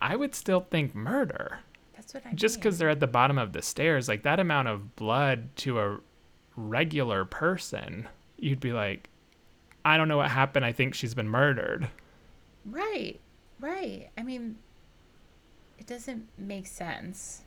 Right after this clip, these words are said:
Speaker 1: But
Speaker 2: Unless another, like, wild, no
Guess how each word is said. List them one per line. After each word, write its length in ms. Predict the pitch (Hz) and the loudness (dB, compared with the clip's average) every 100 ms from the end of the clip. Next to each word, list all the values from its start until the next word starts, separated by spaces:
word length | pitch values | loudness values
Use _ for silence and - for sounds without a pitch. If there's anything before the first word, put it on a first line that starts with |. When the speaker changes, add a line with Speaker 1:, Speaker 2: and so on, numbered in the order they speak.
| - - | -20 -4
Speaker 1:
But 80 | - 214 | 0 4
Speaker 2:
Unless 840 | 220 277 240 202 202 214 - - | 6 6 4 4 2 -2 -8 -4
another, 640 | 202 208 233 247 233 208 | -4 0 2 4 4 4
like, 280 | 190 180 175 175 | 4 4 2 2
wild, 520 | 185 180 180 175 170 180 | 6 8 8 6 4 0
no 680 | 175 170 170 165 165 170 | 2 4 4 2 0 -4